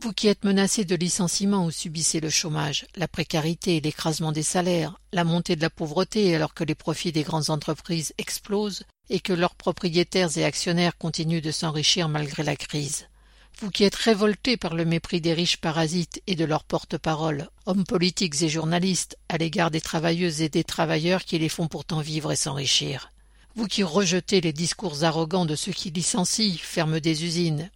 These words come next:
ruinent des régions, ont encore le culot d'accuser les travailleurs de ne pas travailler assez et osent rendre les chômeurs responsables du chômage.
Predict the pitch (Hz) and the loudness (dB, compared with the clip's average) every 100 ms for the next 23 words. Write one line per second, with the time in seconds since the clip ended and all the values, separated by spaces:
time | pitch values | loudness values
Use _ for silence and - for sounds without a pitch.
0 | - 147 175 180 175 170 175 160 175 160 | -10 -2 2 2 2 2 2 0 -2 -4
1 | - - - 214 196 185 170 208 180 180 | -10 -20 -4 0 0 0 0 0 0 0
2 | - 240 247 196 165 156 190 175 165 165 | -2 -2 0 0 0 -2 0 2 2 2
3 | 185 165 185 226 190 160 165 165 165 - | 0 2 2 2 0 0 0 2 0 2
4 | 180 165 165 165 170 - 233 208 - - | 2 4 4 2 2 2 2 2 0 -4
5 | 220 214 196 - 202 185 160 165 156 202 | -2 0 0 2 2 2 2 2 4 4
6 | 170 170 151 151 - 160 - 160 147 147 | 2 2 0 -2 -2 -4 0 0 0 -6
7 | 160 - 170 151 143 135 - | -4 -2 0 0 -2 -6 -10